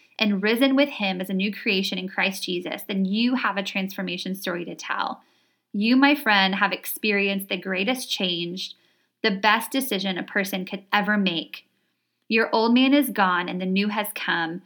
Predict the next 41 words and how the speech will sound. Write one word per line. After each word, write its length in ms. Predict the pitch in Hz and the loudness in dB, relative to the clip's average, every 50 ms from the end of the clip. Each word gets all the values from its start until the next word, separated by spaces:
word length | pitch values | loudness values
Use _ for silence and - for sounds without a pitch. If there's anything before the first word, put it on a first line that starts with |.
| _ _ _ _ _ _ - | _ _ _ _ _ _ 2
God 180 | 226 214 226 | 4 6 6
has 160 | 240 247 247 | 6 4 2
placed 360 | 247 - - 240 226 233 - - | 0 -2 0 0 0 0 -2 -8
people 480 | - - 247 247 254 254 269 277 269 - | -6 -2 -2 -2 -2 0 0 0 0 0
around 520 | 240 220 202 226 208 208 220 226 220 196 | -2 0 2 2 4 4 4 2 2 0
you 180 | 196 190 185 175 | 0 -2 -2 -2
that 180 | 185 - - | -4 -6 -4
need 360 | - 202 214 233 247 277 277 277 | -2 0 2 4 6 6 6 4
to 100 | 294 285 | 2 0
hear 240 | 254 - 285 277 269 | 0 2 2 2 2
your 380 | 240 202 220 254 254 262 269 | 2 2 2 2 4 2 2
story 440 | 262 - - 254 226 226 233 240 - | 0 -2 -2 -2 0 0 0 0 2
of 180 | - 202 208 202 | 2 0 0 -2
hope. 440 | - - 214 196 180 160 - - - _ _ _ _ _ _ _ _ - | -4 -2 0 0 0 0 -2 -8 -20 _ _ _ _ _ _ _ _ 0
They 100 | 233 233 | 0 4
need 220 | 233 247 262 254 | 4 4 4 4
to 80 | 277 285 | 4 2
hear 260 | 254 277 262 247 240 | 0 2 0 2 2
what 180 | 226 226 220 - | 0 -2 -4 -2
God 220 | 220 196 196 208 | -2 -2 -2 -2
has 120 | 214 208 208 | -2 -4 -4
done 200 | - 208 196 196 | -2 -2 0 0
in 120 | 196 190 | 0 -2
your 160 | 190 190 196 | -4 -6 -6
life. 420 | 202 - - - 73 - - - - _ _ _ _ _ _ _ - | -6 -4 -4 -2 -2 -4 -6 -10 -20 _ _ _ _ _ _ _ 0
We 200 | 226 240 240 233 | 0 0 2 2
overcome 920 | 226 233 240 240 247 294 294 294 - - 247 226 208 190 185 175 180 196 - - | 2 2 2 4 4 2 2 0 0 0 2 4 4 2 2 0 -4 -8 -2 0
by 100 | 196 202 | 0 2
the 100 | 202 202 | 2 0
blood 340 | 196 202 208 202 208 220 | -2 0 2 2 4 4
of 100 | 269 269 | 2 0
Jesus 720 | - - 220 196 190 190 190 175 170 175 190 - - - - _ _ _ _ - | 0 -2 -2 -2 -2 -2 -2 -2 -4 -4 -6 -8 -12 -12 -14 _ _ _ _ -2
and 140 | - 220 208 | 0 2 2
the 80 | 208 208 | 2 2
word 640 | 208 190 190 202 208 208 208 208 208 214 226 233 - | 0 0 0 2 4 4 4 4 4 2 0 0 0
of 120 | - 202 196 | -2 -2 -2
his 240 | - - 226 220 226 | -2 -4 -4 -4 -2
testimony 640 | - - 190 190 - - 196 185 185 175 175 - | -2 -2 -2 -2 -2 -4 -4 -4 -4 -6 -8 -6
in 100 | - 185 | -6 -4
our 140 | 175 170 170 | -4 -4 -4
lives. 560 | 165 165 151 151 151 - - - - - - | -4 -2 -2 -2 -2 -4 -6 -10 -14 -16 -16